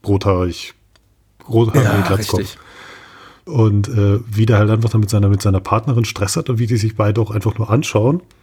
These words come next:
Speaker 1: Aber da eigentlich auch nur quasi so der kurze Blick zwischen zwei Männern da ist und das war's. So, der Manu, Manu, wir, wir,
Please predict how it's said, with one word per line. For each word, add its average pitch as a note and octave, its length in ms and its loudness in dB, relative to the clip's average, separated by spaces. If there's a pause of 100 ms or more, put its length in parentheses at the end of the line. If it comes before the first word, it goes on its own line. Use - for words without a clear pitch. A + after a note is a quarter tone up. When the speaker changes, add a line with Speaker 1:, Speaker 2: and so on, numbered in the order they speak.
(560)
Speaker 1:
Aber A2 200 2
da G#2+ 80 2
eigentlich G#2+ 260 0
auch - 220 -4
nur A#2 160 2
quasi A2 280 2
so G2+ 100 2
der G2 120 2
kurze A#2 420 2 (580)
Blick B2 260 0
zwischen A2+ 380 2
zwei A2 180 2
Männern A2 300 4
da B2+ 220 2
ist B2 100 -4
und G2+ 200 -4 (260)
das - 200 -12
war's. - 300 -20 (720)
So, G2 300 -6 (640)
der F#2 280 -4 (360)
Manu, G2+ 380 2
Manu, G2+ 440 4
wir, F#2+ 240 2
wir, F#2 340 2